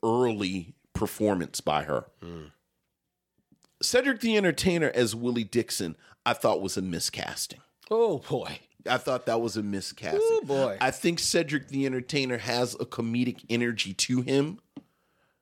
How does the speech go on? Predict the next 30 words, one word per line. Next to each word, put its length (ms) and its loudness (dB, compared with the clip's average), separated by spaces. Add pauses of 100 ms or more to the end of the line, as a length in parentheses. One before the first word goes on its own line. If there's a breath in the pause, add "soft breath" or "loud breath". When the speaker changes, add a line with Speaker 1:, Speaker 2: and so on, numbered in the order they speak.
(340)
Speaker 1:
that 300 0 (100)
is 160 0
completely 640 -4
out 220 2
of 60 0
place 580 -2 (200)
Speaker 2:
Yep. 260 -4 (240)
Speaker 1:
in 220 2
this 220 0
film. 280 0 (280)
Speaker 2:
Yep. 360 -10
Speaker 1:
And 180 2
especially 600 0
for 720 0 (460 soft breath)
a 100 4
person 520 0
like 240 0
Willie 380 -2
Dixon. 480 -2 (600 loud breath)
Speaker 2:
And 100 2
especially 280 2
for 240 2
it 140 0
to 80 2
be 400 2 (400 loud breath)
your 400 2
guide 640 0
to 200 2
this 220 -2
movie. 320 0